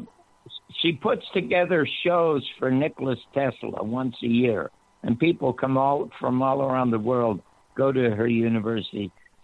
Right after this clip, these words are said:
She's a monster fan. She wanted to translate my book, Your Mother's Not a Virgin, the Bumpy Life and Times of the Canadian Dropout, who changed the face of American television.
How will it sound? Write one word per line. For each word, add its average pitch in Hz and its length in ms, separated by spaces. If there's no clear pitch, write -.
She's 226 300
a 147 140
monster 160 640
fan. 165 480
She - 140
wanted 180 640
to 143 120
translate 165 880
my 135 200
book, 160 380
Your 131 140
Mother's 139 480
Not 131 200
a 117 60
Virgin, 120 720
the 127 80
Bumpy 147 440
Life 147 360
and 135 200
Times 139 380
of 110 100
the 117 100
Canadian 127 580
Dropout, 127 680
who 123 80
changed 139 400
the 117 60
face 135 360
of 120 180
American 127 460
television. 175 500